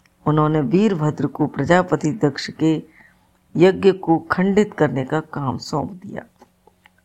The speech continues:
इस विप्लव को शांत करने के लिए भगवान विष्णु भगवान शंकर के पास गए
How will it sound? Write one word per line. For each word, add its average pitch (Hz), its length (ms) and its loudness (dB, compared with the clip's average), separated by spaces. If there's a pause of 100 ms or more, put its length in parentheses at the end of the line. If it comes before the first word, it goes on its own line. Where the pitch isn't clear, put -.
(140)
इस 262 200 0
विप्लव 190 400 4
को 233 260 0
शांत 160 400 -2
करने 143 380 -2
के 185 180 2
लिए 127 440 -4 (480)
भगवान 170 460 2
विष्णु 175 480 -2
भगवान 147 400 0
शंकर 156 500 -2
के 160 160 -4
पास 131 360 -2
गए 139 240 -2